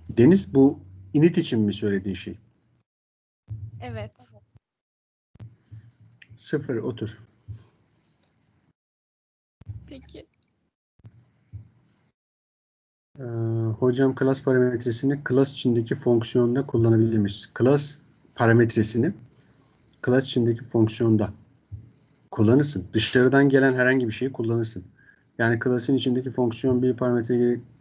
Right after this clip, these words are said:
Speaker 1: gerektirirse ve biz onun göndermek zorunda mıyız? Yoksa class'ın parametresini mi kullanırız? Kullanıyor.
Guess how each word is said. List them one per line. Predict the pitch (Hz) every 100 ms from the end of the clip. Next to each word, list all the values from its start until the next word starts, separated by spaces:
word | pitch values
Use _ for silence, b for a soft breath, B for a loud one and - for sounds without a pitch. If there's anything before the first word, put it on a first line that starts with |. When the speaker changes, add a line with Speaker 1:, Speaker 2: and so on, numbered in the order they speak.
| _ _ _ -
Speaker 1:
gerektirirse | 117 113 113 117 110 127
ve | 123 117 113
biz | 123
onun | 117 113 123 143 - B B _
göndermek | 117 113 117 120
zorunda | 117 117 113
mıyız? | 113 117 135
Yoksa | 117 113 127 127 - b b b 110
class'ın | 117 110 131
parametresini | 131 117 113 113 110 127
mi | 127 117
kullanırız? | 110 104 104 117 143 - -
Kullanıyor. | 110 107 104 123 143